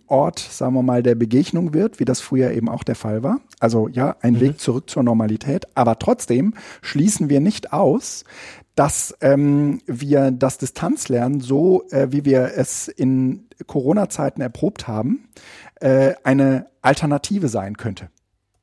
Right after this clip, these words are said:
Speaker 1: Also ein Signal
Speaker 2: Mhm.
Speaker 1: dafür könnte das, was jetzt an Investitionen in die Hand genommen wird, auf jeden Fall sein.
Speaker 2: De-, de-, de-, definitiv. Das heißt, es ist auf jeden Fall nicht, es ist nicht falsch investiertes Geld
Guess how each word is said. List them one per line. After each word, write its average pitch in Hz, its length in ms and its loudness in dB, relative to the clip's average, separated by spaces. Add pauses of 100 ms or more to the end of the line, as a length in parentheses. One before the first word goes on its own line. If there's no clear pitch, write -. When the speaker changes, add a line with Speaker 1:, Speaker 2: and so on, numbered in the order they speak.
(640)
Speaker 1:
Also 123 260 2 (180)
ein 127 80 0
Signal 135 380 2
Speaker 2:
Mhm. 214 60 2
Speaker 1:
dafür 190 320 0
könnte 190 340 0
das, - 380 0
was 147 160 -2
jetzt - 140 -4
an 151 120 -2
Investitionen 151 720 0
in 135 60 4
die 131 100 2
Hand 120 160 -2
genommen 139 340 2
wird, 143 140 0
auf - 140 -10
jeden 131 180 2
Fall 117 180 -2
sein. 98 300 -6 (1500)
Speaker 2:
De-, 127 340 -4
de-, 123 180 -4
de-, 131 260 2
definitiv. 120 880 2
Das 110 160 -2
heißt, 117 240 2
es 120 160 -2
ist 131 160 -2
auf 123 140 0
jeden 127 200 2
Fall 120 140 0
nicht, 127 240 -2
es - 220 -8
ist - 240 -10
nicht 151 160 2
falsch 123 240 4
investiertes 107 720 0
Geld 95 320 -4